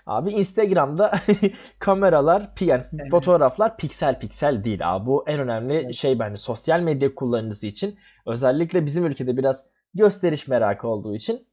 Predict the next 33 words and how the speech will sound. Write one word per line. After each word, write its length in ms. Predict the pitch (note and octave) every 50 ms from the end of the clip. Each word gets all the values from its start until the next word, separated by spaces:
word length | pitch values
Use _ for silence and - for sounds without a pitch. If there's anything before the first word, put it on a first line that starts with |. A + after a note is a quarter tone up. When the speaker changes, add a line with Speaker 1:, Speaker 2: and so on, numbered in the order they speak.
| _ -
Speaker 1:
insanlar, 640 | F#3+ F3 D#3+ - C#3+ A#2+ A#2 C#3 F#3+ G#3+ G#3 - _ _ _ _
"Aa, 340 | D#3 D3+ D3+ C#3+ - F3 F3+
iPhone 240 | F3+ F3+ - D#3 B2
alayım 260 | A#2+ B2+ F3 F#3+ E3
da 40 | C3
Instagram'da 640 | C3+ C3+ - - - C#3+ C#3+ C#3 C#3 B2+ C3 C3+ C3
storylerim 500 | - - - C#3+ C3 C3 C3 B2+ C3 B2+
güzel 320 | B2+ A#2+ C3 B2+ B2+ -
çıksın, 480 | - - - - - C3+ D3+ F3 D3 C3+
net 220 | C3+ C#3 C#3 -
çıksın." 300 | - G#2+ - - - G#2
kafasındalar. 840 | G#2 - G#2 - - F#2+ - - F#2 F#2 F2+ F2+ F2 F2+ - - _ _ _ -
Yani 300 | B2+ B2 B2+ B2+ - - _ _
Speaker 2:
Hak- 240 | C#3 C3+ C3 - _ _
Speaker 1:
bunu 380 | D#3 E3 E3 F3+ F#3 F#3 F3 - _ _ _ _ _
Andro-, 340 | - C#3 D3 D3+ D3+ D#3 D3
e, 220 | D3+ B2+ A#2 A#2+ B2+
lafını 320 | C3+ C3 - C#3+ D#3 D3+
<laughs> 20 |
böldüm, 260 | F3 D3 A#2 A#2+ A2+ A2
kusura 200 | - - A#2+ A#2
bakma. 200 | A2+ - A2+ G#2+ - -
Speaker 2:
Yok, 180 | D3 C#3+ -
yok, 100 | F#3 D#3+
Speaker 1:
Bunu, 180 | D3+ E3 E3+ E3+
Speaker 2:
devam 240 | C#3 D3 D3+ C#3 A#2+
et. 80 | - - - C#3+ - - _ -
Speaker 1:
bunu 260 | D#3+ E3 F#3 F#3 - -
Android'de 1000 | D3 C#3+ D#3 D#3+ D3+ D#3+ F#3 F#3+ F#3 F#3 - _ _ _ _ F#3+ F#3+ F#3+ F#3+ F3 F#3+
yapabilen 640 | E3+ D#3+ D#3+ D#3+ - E3 D#3+ D#3 E3 E3+ E3+ E3 D#3+
uygulamalar 600 | G3 F3 D3+ D3+ C#3 D3 D3+ D3 D#3 D#3 D#3 E3 E3
var 360 | E3 D#3+ F#3+ A3 B3+ B3 - -
ama 380 | F3 G#3 A#3 A#3+ A#3+ - -